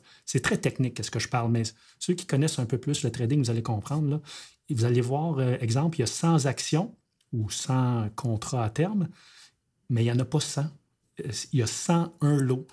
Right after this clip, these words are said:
Puis aussitôt que le robot achète, exemple, euh, il se fait filer pour une dizaine de contrats, il cancelle la balance,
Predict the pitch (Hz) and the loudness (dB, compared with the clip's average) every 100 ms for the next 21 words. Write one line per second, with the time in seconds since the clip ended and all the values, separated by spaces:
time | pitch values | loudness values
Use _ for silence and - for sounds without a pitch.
0 | - - _ - 135 - 208 - 185 - | -20 -20 _ -4 -4 -2 -4 -2 -2 0
1 | 208 - 135 120 110 131 117 165 - 123 | 0 0 0 2 2 0 0 -2 -2 -2
2 | 107 - 143 147 - - _ 123 101 117 | -2 0 -2 -6 -20 -20 _ -6 -2 -2
3 | 127 135 - 107 110 _ _ _ _ _ | 0 -2 -4 -6 -6 _ _ _ _ _
4 | _ _ - - 117 - 123 - - 127 | _ _ -20 -8 -6 -2 -4 -2 0 2
5 | 127 151 139 117 110 113 110 104 117 131 | 2 0 0 0 2 2 2 2 2 2
6 | 135 123 117 - 117 113 139 196 - _ | 2 0 -2 0 0 0 -2 -4 -8 _
7 | - - _ - 107 160 165 - 185 165 | -18 -18 _ -6 0 2 2 2 2 2
8 | 123 120 123 135 139 - - | 4 2 2 0 -2 -6 -10